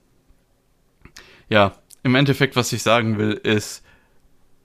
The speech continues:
die übertreiben es mit diesem edgy Zeug sehr und der Anime, obwohl er mir von der Story und von dem Humor sehr gefällt,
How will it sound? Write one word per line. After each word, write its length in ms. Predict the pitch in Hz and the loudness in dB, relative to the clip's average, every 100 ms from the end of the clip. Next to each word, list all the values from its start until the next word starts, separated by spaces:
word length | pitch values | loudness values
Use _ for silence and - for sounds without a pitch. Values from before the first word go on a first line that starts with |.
| - | -4
die 60 | |
übertreiben 400 | 113 104 107 104 | 0 2 2 0
es 80 | 107 | -2
mit 160 | 107 104 | -4 -4
diesem 240 | 107 101 | -4 -4
edgy 300 | 101 - 101 | -4 -8 -12
Zeug 280 | - 98 95 | -6 -6 -6
sehr 260 | - 101 98 | 0 2 2
und 540 | 101 - 113 82 - | -2 -6 -10 -10 -2
der 140 | 98 | 0
Anime, 320 | 90 110 110 104 | 2 2 2 0
obwohl 420 | 98 113 117 113 | -2 0 0 2
er 140 | 104 | 0
mir 300 | 107 107 101 | 0 -2 -2
von 260 | - 104 101 | -4 -6 -2
der 160 | 98 | -4
Story 340 | 98 - 123 120 | -6 -4 -2 0
und 180 | 107 - | -2 -4
von 200 | 107 98 | -4 -2
dem 160 | 104 | -2
Humor 320 | 107 104 113 | -2 0 2
sehr 220 | 135 113 104 | 2 0 0
gefällt, 460 | - 110 117 123 | 0 2 2 0